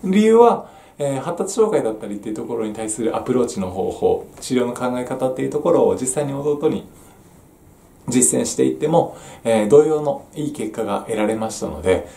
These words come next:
あえてですね、障害っていう形でくくってしまおうと思います。そこだけご容赦ください。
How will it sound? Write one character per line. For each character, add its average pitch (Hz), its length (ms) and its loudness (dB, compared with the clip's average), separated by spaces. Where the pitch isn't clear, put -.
あ 233 80 4
え 226 60 6
て 226 100 2
で 107 100 2
す - 100 -6
ね、 95 140 -4
障 131 300 4
害 151 220 4
っ 160 40 -8
て - 80 -6
い - 40 -4
う - 20 -10
形 - 300 -12
で 98 80 -6
く - 140 -12
く - 100 -4
っ - 20 -6
て - 120 -8
し - 160 -8
ま 160 120 4
お 147 80 4
う - 40 -10
と - 200 -8
思 90 160 0
い 82 40 -6
ま 76 140 -8
す。 - 200 -2
そ - 140 -2
こ 226 80 8
だ 220 100 4
け 185 240 0
ご 139 100 4
容 110 120 4
赦 - 120 -6
く - 100 -8
だ - 100 -6
さ 87 160 4
い。 85 140 0